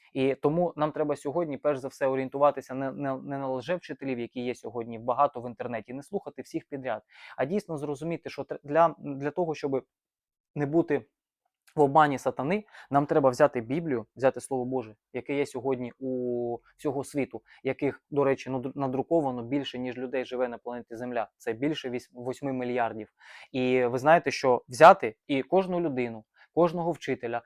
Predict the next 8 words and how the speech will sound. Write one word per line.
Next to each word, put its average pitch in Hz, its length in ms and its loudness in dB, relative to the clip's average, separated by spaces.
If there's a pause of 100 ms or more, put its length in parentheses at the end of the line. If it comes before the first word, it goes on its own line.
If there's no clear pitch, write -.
(160)
кожного, 156 560 2
хто 147 240 2
щось 160 280 0
каже 135 440 6
з - 120 -18
приводу 139 400 4
Слова 147 240 2
Божого 127 480 -2